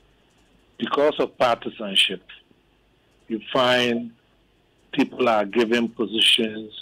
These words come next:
that they do not fit in. They don't have the professional attitude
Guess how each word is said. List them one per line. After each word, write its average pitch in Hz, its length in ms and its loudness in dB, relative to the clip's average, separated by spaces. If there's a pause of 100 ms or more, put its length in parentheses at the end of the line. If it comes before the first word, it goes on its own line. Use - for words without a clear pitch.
(2500)
that 123 220 2 (320)
they 113 160 4
do 101 200 -4
not 110 220 -2 (160)
fit 113 240 -2
in. 85 220 -12 (2000)
They 120 120 2
don't 131 320 2
have 120 180 2 (360)
the 107 120 0
professional 131 920 -2
attitude 117 720 0